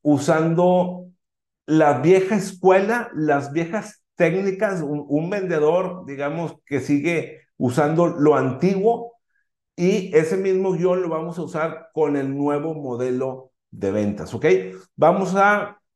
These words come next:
suponer que tú vendes asesorías o consultorías o coaching, como le guste llamar, y te está reportando a un anuncio, o sea, tú pusiste un anuncio, te dejaron los datos,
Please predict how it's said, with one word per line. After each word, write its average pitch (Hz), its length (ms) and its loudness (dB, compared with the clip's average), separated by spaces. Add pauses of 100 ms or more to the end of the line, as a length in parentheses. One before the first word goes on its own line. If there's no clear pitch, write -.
(680)
suponer 151 720 0
que 151 100 -2
tú 151 200 -4
vendes 160 640 -4 (560)
asesorías 127 880 0
o 95 120 -12
consultorías 127 960 -2
o - 160 -16
coaching, 139 460 0
como 107 200 -8
le 107 100 -4
guste 123 260 -8
llamar, 120 500 -6 (720)
y 139 720 4 (1300)
te 156 80 0
está 156 240 2
reportando 180 1160 0
a 139 140 -2
un 165 200 -4
anuncio, 175 840 -6 (280)
o 120 80 -8
sea, 151 100 -2
tú 156 140 -6
pusiste 180 240 -2
un 190 80 0
anuncio, 196 500 0
te 170 80 -4
dejaron 160 380 0
los 156 200 -4
datos, 208 600 -6